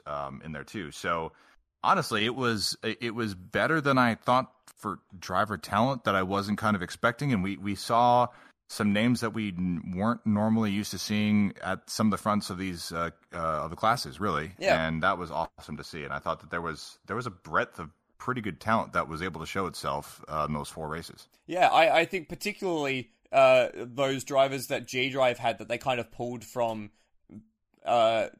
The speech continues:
Speaker 2: F two or F three. Uh,
Speaker 1: Yes.
Speaker 2: we, we talked at, at length in the preview about Franco Colapinto, and he just blew us away in the entire,
Speaker 1: Yep.
Speaker 2: he, he was sta-, driver of the series for me.
Speaker 1: I, yeah,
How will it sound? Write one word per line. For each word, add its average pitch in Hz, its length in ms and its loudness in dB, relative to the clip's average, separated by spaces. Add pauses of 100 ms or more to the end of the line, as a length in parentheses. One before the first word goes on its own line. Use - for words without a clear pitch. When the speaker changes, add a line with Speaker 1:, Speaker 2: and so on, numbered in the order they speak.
(240)
Speaker 2:
F 123 240 -2
two 147 320 -2
or 113 160 2
F 123 180 -4
three. 165 320 -6 (200)
Uh, 123 320 6 (220)
Speaker 1:
Yes. 139 120 -6
Speaker 2:
we, 147 240 -6
we 151 160 -4
talked 175 320 -2
at, - 240 0 (240)
at 139 180 4
length 135 360 -6
in 131 120 -8
the 123 80 -8
preview 120 460 -6
about 110 260 0
Franco 120 280 -8
Colapinto, 117 600 -6
and 117 200 -4
he 131 220 -6
just 117 280 -10 (360)
blew 214 420 0
us 180 220 2
away 110 520 -2
in 135 120 -6
the 123 120 -6
entire, 139 560 2
Speaker 1:
Yep. 113 140 -8
Speaker 2:
he, 139 320 -2
he 147 200 -2
was 139 120 -4
sta-, - 260 -4
driver 139 280 2
of 110 80 -12
the 110 40 -12
series 101 320 -8
for - 80 -18
me. 98 200 -16 (1600)
Speaker 1:
I, 151 840 4
yeah, 135 240 2